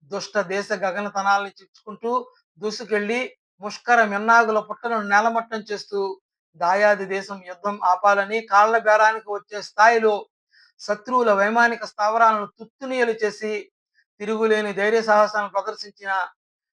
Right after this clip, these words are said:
భారత వాయుసేనను భారత ప్రధాని మోడీ పొగడ్తల్లో ముంచెత్తారు. వారి అసమాన పోరాట పటిమను భుజం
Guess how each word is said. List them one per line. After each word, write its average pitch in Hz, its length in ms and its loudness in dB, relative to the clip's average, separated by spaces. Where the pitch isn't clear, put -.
భారత 202 400 2
వాయుసేనను 196 800 0
భారత 202 340 2
ప్రధాని 202 480 -2
మోడీ 208 280 -6
పొగడ్తల్లో 214 640 -2
ముంచెత్తారు. 190 680 -8
వారి 180 280 2
అసమాన 202 460 0
పోరాట 202 520 0
పటిమను 196 360 -8
భుజం 220 380 -4